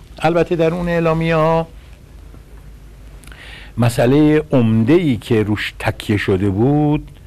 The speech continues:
ضد دینی شاه بود که شاه خلاصه کافر شده، ضد قرآن شده، ضد اسلام شده، به حوزه علمیه که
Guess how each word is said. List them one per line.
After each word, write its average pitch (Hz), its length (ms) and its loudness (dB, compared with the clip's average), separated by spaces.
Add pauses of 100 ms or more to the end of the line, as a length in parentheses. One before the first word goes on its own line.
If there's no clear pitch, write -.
(580)
ضد 104 720 0 (220)
دینی 107 460 2
شاه - 320 -4
بود - 360 -16 (600)
که 123 80 -2
شاه 135 400 0 (640)
خلاصه 104 340 0
کافر 135 340 -2
شده، 113 600 -4 (640)
ضد 131 220 0
قرآن 123 440 0
شده، 110 360 -2
ضد 101 280 -4
اسلام 127 480 0
شده، 113 420 -2 (880)
به 107 160 2
حوزه 110 540 0 (120)
علمیه 104 480 0
که 107 340 0